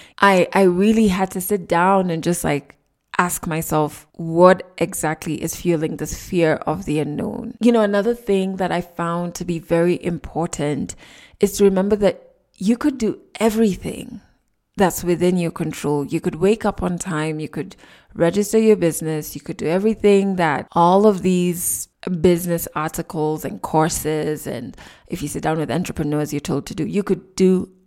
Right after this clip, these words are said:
all of that, and you could still not stop a particular thing from happening. It would still happen. So then I kind of warm up to the fact that, okay, here's a list of the things I'm in control of, but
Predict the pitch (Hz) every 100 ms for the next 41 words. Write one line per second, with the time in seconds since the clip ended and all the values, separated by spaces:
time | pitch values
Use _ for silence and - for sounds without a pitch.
0 | _ 180 180 202 214 - 240 226 - 262
1 | 95 - - - - _ - 202 190 190
2 | 185 180 - 165 - - - 202 214 170
3 | 147 139 175 - _ 277 196 196 185 -
4 | - 202 180 175 - 180 175 - 170 170
5 | 165 - 165 165 160 160 160 - 151 -
6 | - - _ _ _ - 180 160 - 156
7 | 180 131 - - 208 - 226 226 233 233
8 | 208 196 190 185 185 220 240 247 202 185
9 | 185 196 - 254 - 165 - 156 147 139
10 | _ 202 208 170 - - - 233 233 247
11 | 196 190 185 185 180 185 180 160 - 175
12 | 180 185 170 - 160 156 160 202 - _
13 | _ _ _ 175 196 262 175 139 110 -
14 | -